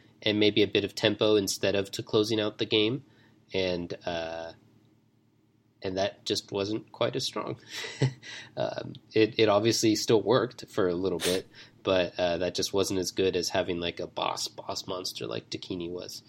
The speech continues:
And so, uh, it'll be interesting to see how this works. It seems like a fairly fun and interesting archetype, both to build and play, because you get to do a lot of things. It's always fun when, for the player who's doing it,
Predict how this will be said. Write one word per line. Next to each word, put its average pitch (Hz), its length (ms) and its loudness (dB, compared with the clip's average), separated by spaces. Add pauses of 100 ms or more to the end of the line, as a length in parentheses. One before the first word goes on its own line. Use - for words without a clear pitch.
(500)
And 80 480 -6
so, 80 460 -4 (560)
uh, - 220 -8
it'll 143 120 0
be 180 80 6
interesting 160 360 0
to 139 80 0
see 135 160 2
how 127 100 2
this 113 240 -2
works. 117 320 0
It 117 140 -4
seems 151 280 2
like 139 140 2
a 110 100 2
fairly 113 480 2
fun 107 600 -2
and 98 260 -2
interesting 101 480 -2
archetype, 101 480 -4
both 127 220 2
to - 80 0
build 104 520 0
and 98 240 -2
play, 110 360 2
because - 260 -6
you 107 60 -6
get 107 220 0
to 113 100 -2
do 110 240 0
a - 20 4
lot 92 240 -2
of 92 100 -10
things. 120 540 -2 (240)
It's - 100 -4
always 139 220 4
fun 107 260 2
when, 101 220 0 (120)
for 95 220 -2
the - 200 -8
player 95 260 2
who's 90 160 -2
doing 95 280 0
it, 87 200 -6